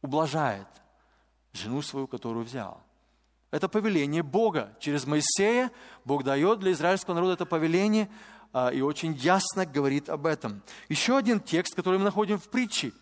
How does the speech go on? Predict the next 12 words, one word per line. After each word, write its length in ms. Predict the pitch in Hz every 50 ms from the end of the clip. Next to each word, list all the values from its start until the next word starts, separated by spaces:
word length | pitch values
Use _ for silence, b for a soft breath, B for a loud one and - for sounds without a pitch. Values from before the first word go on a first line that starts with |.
| _ _ _ _ _ _ _ _ _ _ _ _ - _ _ _ _ _ _ - - _ -
Он 180 | 135 127 131 147
очень 340 | 175 196 196 - 175 165
общий 420 | - 185 202 202 - - - 226 -
текст, 440 | - - 233 240 233 - - - - B B B B B B
но 80 | B 160
очень 200 | 160 - 175 160
ясно 360 | 139 175 196 208 - - 233
показывает, 460 | - 226 220 - 214 214 202 220 -
что 140 | - 180 156
Бог 260 | 147 185 196 - -
повелевает 720 | - 156 147 175 170 180 170 190 202 226 240 240 220 -
нам 380 | - 139 139 131 117 120 117 110